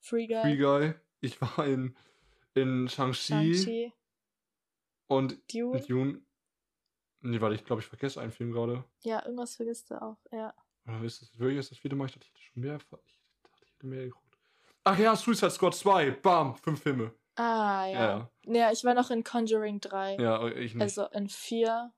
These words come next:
Speaker 2: <laughs>
Speaker 1: glaub, ich war in vier,
Speaker 2: <laughs>
Speaker 1: ja.
Speaker 2: Ja.
Speaker 1: Aber es ist schon öfter. Also ich war, ich war generell in der Schulzeit nie so eine Kinogängerin. Ich glaub, ich war in der
Speaker 2: Ich
Speaker 1: Schulzeit
Speaker 2: auch
Speaker 1: vielleicht
Speaker 2: nicht.
Speaker 1: zweimal. Ich war wirklich zweimal im Kino und sonst nie, weil meine Eltern mich auch da nie hingefahren haben oder so einen Scheiß. Und das ist
Speaker 2: Ja.
Speaker 1: halt auch bei mir ein bisschen weiter weg.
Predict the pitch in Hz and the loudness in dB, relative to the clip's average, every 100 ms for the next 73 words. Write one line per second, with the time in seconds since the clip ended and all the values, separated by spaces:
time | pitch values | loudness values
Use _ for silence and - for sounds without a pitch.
0 | - - - _ _ _ - 233 226 202 | -16 -16 -16 _ _ _ -4 -4 -2 -6
1 | 190 - - 190 180 180 117 - 113 104 | -6 -8 -4 -4 -4 -6 -6 -2 -4 -4
2 | _ _ _ _ _ _ _ _ - 127 | _ _ _ _ _ _ _ _ 2 6
3 | 240 254 302 285 320 339 302 285 - 240 | 6 6 2 2 0 0 0 -2 0 -2
4 | - 220 233 240 262 - - - 233 247 | 0 0 -2 0 -2 -2 -8 -4 4 6
5 | 226 233 247 220 202 208 202 - 254 226 | 6 2 0 -2 0 -2 -4 -2 -2 -2
6 | 196 202 226 208 196 185 - 233 208 185 | -2 -2 -2 -2 -4 -8 -8 -6 -4 -4
7 | 185 180 185 190 - - 196 190 - 214 | -6 -8 -10 -8 -10 -8 -8 -6 -4 -4
8 | - 196 175 190 190 123 120 - - 185 | -2 2 2 2 0 -2 -2 -6 -8 0
9 | 190 220 214 226 240 - - 254 285 - | 2 2 4 4 2 0 4 6 4 2
10 | - 220 262 254 247 240 233 - 226 202 | 4 8 8 8 6 6 2 0 -2 0
11 | 185 190 202 208 - 202 196 185 185 170 | 0 0 0 -2 -2 0 0 -2 -4 -4
12 | 202 208 190 - - 180 180 185 196 190 | -4 -6 -8 -12 -12 -8 -8 -8 -8 -10
13 | - 202 196 196 196 196 196 202 202 202 | -8 -6 -6 -4 -4 -6 -8 -10 -10 -10
14 | 190 147 123 117 117 113 - 185 190 196 | -6 0 2 2 0 -4 -8 -8 -8 -10
15 | 202 190 190 196 196 - | -10 -8 -10 -8 -10 -12